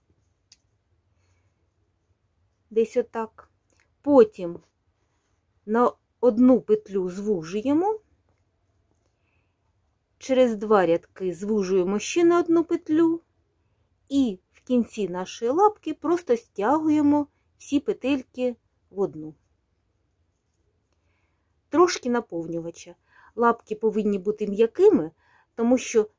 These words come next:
нам ще продягати їх крізь светрик. Светрик я вже зв'язала, він готовий.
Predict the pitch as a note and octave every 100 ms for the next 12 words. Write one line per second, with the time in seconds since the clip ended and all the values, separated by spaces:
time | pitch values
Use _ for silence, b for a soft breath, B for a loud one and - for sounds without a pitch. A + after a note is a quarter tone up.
0 | - G#3 D#4 E4+ - - A#3 C#4+ - A3+
1 | G#3 F3+ F#3+ C4 - F#3+ F#3 C4 - -
2 | _ _ _ _ _ _ A#3 A3+ - D3+
3 | D#3+ - - - G#3+ G#3+ G3+ G3 G#3 G3
4 | G#3+ G#3 B3+ C#4+ G#4+ D4+ F3 F3+ F#3 G#3+
5 | E3 D3+ E3